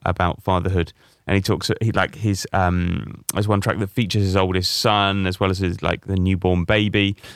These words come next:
Um, the track called Priority, uh, in which there's a rapper who's talking about the experience of becoming a father,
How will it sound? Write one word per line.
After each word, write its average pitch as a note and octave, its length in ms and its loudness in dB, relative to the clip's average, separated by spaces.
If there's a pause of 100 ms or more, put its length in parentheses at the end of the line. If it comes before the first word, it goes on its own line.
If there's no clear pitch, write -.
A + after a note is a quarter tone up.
(220)
Um, G2 400 4
the G#2+ 60 -2
track A#2 180 -2
called G#2 140 0
Priority, G#2+ 840 2 (400)
uh, F#2 360 4
in G2 120 0
which F#2 160 -2
there's G2+ 120 0
a G2+ 40 0
rapper G2 340 0
who's F#2 180 0
talking G2+ 240 -2
about F#2 140 2
the F#2+ 60 -4
experience F#2+ 260 -4
of G2+ 60 -8
becoming G2 280 0
a F#2+ 60 0
father, C#3 420 0